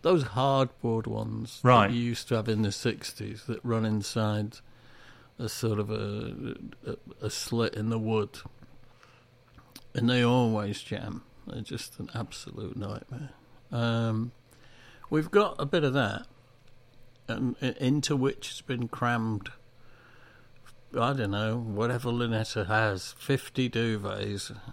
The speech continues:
Speaker 1: and, and a load of Christmas decorations.
Speaker 2: So no room for a guitar then?
Speaker 1: <laughs> Forty tablecloths and two hundred and seventy napkins.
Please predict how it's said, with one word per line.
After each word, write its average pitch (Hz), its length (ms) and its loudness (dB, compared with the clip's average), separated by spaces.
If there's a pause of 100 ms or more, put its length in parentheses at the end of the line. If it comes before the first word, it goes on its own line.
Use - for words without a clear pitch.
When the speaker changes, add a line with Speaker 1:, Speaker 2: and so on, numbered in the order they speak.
Speaker 1:
and, 107 260 -8
and 110 240 0
a 104 40 4
load 101 260 4
of 98 100 0 (420)
Christmas - 540 -2
decorations. 104 1120 -6 (1600)
Speaker 2:
So 165 160 6
no 170 180 10
room 151 240 10
for 143 140 4
a 135 40 6
guitar 127 420 6
then? - 200 -8 (1080)
Speaker 1:
<laughs> 151 100 -2 (1200)
Forty 147 500 4
tablecloths 107 920 -4 (640)
and 110 520 -2
two 139 320 6
hundred 123 340 4
and 110 200 2
seventy 110 540 -2
napkins. 101 800 -4